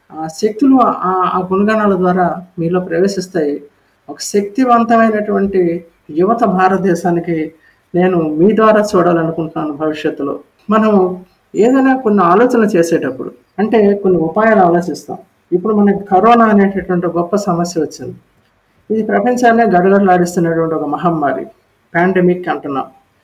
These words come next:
మరి దీన్ని ఎలా ఎదుర్కోవాలి అనేటటువంటి పరిస్థితులు ఇప్పుడు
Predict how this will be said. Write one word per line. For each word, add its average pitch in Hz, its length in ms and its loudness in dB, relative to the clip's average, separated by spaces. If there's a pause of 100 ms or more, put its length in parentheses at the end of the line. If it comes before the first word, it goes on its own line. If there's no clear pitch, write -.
(360)
మరి 226 460 4 (260)
దీన్ని 226 280 2
ఎలా 214 220 4
ఎదుర్కోవాలి 208 840 2
అనేటటువంటి 190 720 0
పరిస్థితులు 196 580 -2
ఇప్పుడు 170 420 -4